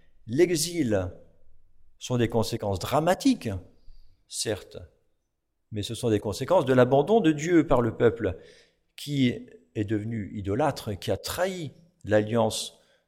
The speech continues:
du Dieu de ses pères. Alors non, la colère de Dieu n'est pas la manifestation de son humeur grincheuse.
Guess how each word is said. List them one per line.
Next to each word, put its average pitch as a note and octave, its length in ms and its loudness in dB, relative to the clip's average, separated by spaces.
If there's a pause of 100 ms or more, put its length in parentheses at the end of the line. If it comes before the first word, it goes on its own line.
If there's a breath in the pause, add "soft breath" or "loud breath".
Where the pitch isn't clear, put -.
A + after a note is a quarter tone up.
(100)
du G2+ 200 -10
Dieu G2+ 220 -2
de F2+ 60 -12
ses - 160 -8
pères. - 500 -8 (2750)
Alors D3+ 280 10
non, E3 540 2 (320)
la E3 200 10
colère F#3 340 6
de D#3+ 100 6
Dieu F#3 680 2 (140)
n'est C#3 160 6
pas G3+ 320 10
la E3 120 8
manifestation E3 960 4
de D3 100 4
son D3 240 2
humeur D3+ 400 8
grincheuse. G2+ 800 4